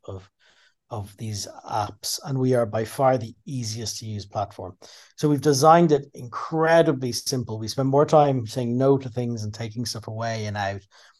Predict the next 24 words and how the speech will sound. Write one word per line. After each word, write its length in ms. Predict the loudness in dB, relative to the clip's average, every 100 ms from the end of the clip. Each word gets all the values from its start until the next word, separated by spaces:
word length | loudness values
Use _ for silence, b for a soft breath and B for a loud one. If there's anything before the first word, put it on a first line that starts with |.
| b -14
and 160 | -10 -10
keeping 500 | -6 -4 -2 -2 -4
it 100 | -4
so 220 | -4 -2
simple 340 | -2 -4 -6
to 100 | -8
use 460 | -8 -6 -8 -8 -12 b b b _ -4
that 200 | -4 -4 2
our 240 | 6 6
objective 600 | 4 -2 4 4 4 0
is 100 | 0
any 340 | -2 -2 0 0
user 460 | 0 -2 -2 -6
can 160 | -8 -6
sit 240 | -4 -4
down, 300 | -2 0 -2
first 320 | 0 0 0
time 200 | -2 -2
uses 340 | -2 -4 -8 -10
during 220 | -10 -10
an 60 | -10
incident. 420 | -12 -14 -16 -20 _ _ -14
You 80 |
know, 100 | -14